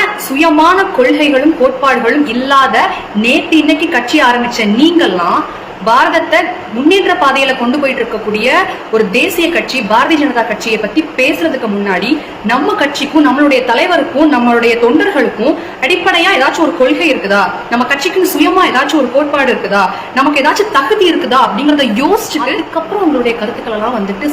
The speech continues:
சமூக வலைதளத்தை நீங்க பதிவு பண்றதை பத்தி யோசிக்கலாம். அதுக்கு முன்னாடி தலைவர் அண்ணாமலை அவர்களை பற்றியோ பாரத பிரதமர் நரேந்திர மோடி அவர்களை பற்றியோ பாரதிய ஜனதா கட்சியை பற்றியோ பேசுவதற்கு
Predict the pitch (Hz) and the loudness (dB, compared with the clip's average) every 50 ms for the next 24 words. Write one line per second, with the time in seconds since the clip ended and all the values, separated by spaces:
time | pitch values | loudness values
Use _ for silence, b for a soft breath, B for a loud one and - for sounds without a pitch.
0 | - 220 208 254 285 285 262 240 214 208 202 202 185 - 202 190 185 185 - 190 | -4 -4 -4 -4 -2 -4 -4 -4 -4 -4 -4 -6 -8 -6 -6 -6 -6 -6 -6 -6
1 | 196 233 - 214 202 190 190 180 - - - 226 190 185 196 - 196 - 175 160 | -6 -6 -8 -8 -8 -8 -8 -10 -10 -12 -10 -8 -8 -8 -8 -8 -8 -10 -10 -10
2 | - - - - 196 185 185 - 185 190 220 247 269 262 233 190 180 180 175 - | -10 -12 -12 -10 -8 -8 -6 -6 -6 -6 -4 -2 -2 -2 -2 -2 -4 -8 -10 -12
3 | - - - - - 202 196 190 190 202 254 277 285 269 254 226 202 190 196 196 | -14 -16 -14 -8 -6 -4 -2 -2 -2 0 0 0 0 0 0 0 -2 -2 -4 -4
4 | 185 - 175 - - 180 175 170 170 170 - - - 190 196 208 226 - 240 - | -4 -6 -10 -10 -10 -10 -8 -8 -8 -10 -12 -14 -8 -4 -2 -2 -2 -2 -4 -8
5 | 214 196 202 190 190 196 226 277 311 302 269 247 233 214 202 196 185 185 - 185 | -6 -6 -4 -4 -4 -4 -4 -2 0 0 0 0 -2 -2 -2 -2 -4 -4 -6 -8
6 | 185 - 180 - - 175 170 170 170 - - - - 185 196 214 233 269 262 269 | -10 -10 -10 -12 -12 -8 -8 -8 -8 -8 -12 -12 -8 -4 0 0 0 0 0 0
7 | 262 208 226 226 247 294 294 294 254 254 233 226 - 196 185 - 202 190 180 180 | 0 0 0 0 0 -2 -2 -2 -4 -4 -4 -6 -6 -6 -8 -8 -8 -8 -8 -8
8 | - - 220 247 247 - 247 208 190 185 180 - 185 | -6 -4 -4 -4 -2 -4 -4 -4 -6 -6 -8 -8 -8